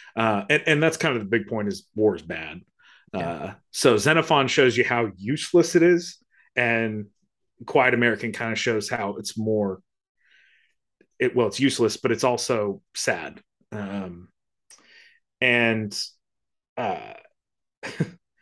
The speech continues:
Speaker 1: that's really the biggest thing. Like, Phineas Finn by Anthony Trollope. I read that this year. Big, long novel. The pointlessness of things, uh,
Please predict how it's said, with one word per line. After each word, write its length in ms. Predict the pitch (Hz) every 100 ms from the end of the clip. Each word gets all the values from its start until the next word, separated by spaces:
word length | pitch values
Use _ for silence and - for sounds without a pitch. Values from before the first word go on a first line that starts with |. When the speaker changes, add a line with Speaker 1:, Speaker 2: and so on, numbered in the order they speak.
| _ - _ _
Speaker 1:
that's 220 | - -
really 340 | 95 113 190 226
the 120 | 101
biggest 420 | 101 131 131 -
thing. 180 | 180 165
Like, 220 | 127 -
Phineas 460 | - - 170 185 180
Finn 260 | - 143 107
by 120 | 117
Anthony 360 | 127 127 143
Trollope. 340 | 131 147 120 -
I 40 | 117
read 200 | 120 120
that 200 | 131 -
this 180 | 135 -
year. 200 | 123 123 _
Big, 240 | 147 143 143
long 260 | 143 143
novel. 460 | 139 131 143 156 156 _ _ _ _ _ _ _ _
The 100 | 120
pointlessness 760 | - 160 160 147 139 135 113 -
of 140 | 104
things, 500 | - 113 98 - -
uh, 40 | -